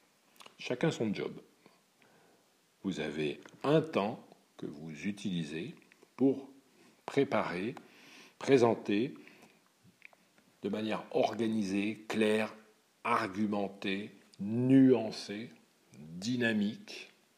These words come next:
convaincante, la réponse, votre réponse au sujet. C'est ça l'enjeu.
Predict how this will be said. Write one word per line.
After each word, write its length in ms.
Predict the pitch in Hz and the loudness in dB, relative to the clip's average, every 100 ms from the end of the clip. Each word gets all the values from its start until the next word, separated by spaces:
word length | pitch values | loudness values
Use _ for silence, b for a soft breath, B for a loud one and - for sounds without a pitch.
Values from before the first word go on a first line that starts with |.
| _ - - - | _ -20 -8 2
convaincante, 880 | 143 123 117 107 101 101 - - _ b b b b b b b b _ _ _ _ _ _ _ _ - | 2 2 -2 -4 -10 -12 -16 -20 _ b b b b b b b b _ _ _ _ _ _ _ _ -8
la 160 | 92 85 | -2 -2
réponse, 580 | 73 - 101 - - - _ - - _ _ _ _ - | -4 -4 -6 -6 -10 -16 _ -20 -20 _ _ _ _ -12
votre 440 | 82 123 123 82 | 2 4 4 -4
réponse 560 | 78 - - - - - - - _ _ _ _ _ _ _ _ _ _ - | -8 -10 -14 -16 -18 -18 -18 -18 _ _ _ _ _ _ _ _ _ _ -10
au 80 | - | -10
sujet. 360 | - 85 - - _ _ _ _ _ _ _ - | -10 -14 -16 -20 _ _ _ _ _ _ _ -12
C'est 80 | - | -6
ça 260 | - 233 - - _ _ _ | -2 -2 -4 -16 _ _ _
l'enjeu. 320 | - 76 73 | -10 -8 -10